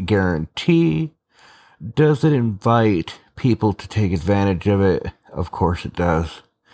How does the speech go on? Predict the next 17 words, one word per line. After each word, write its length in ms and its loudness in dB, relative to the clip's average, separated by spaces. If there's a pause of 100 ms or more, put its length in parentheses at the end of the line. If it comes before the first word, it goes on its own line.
(300)
But 80 -2
you'd 100 2
be 100 2
surprised 380 2
at 60 0
how 200 2
few 400 0
people 420 -2
actually 540 0
do 280 -6
that. 400 -6 (600)
And 160 2
if 140 0
you're 120 2
uncomfortable 580 0
with 80 2
that, 360 2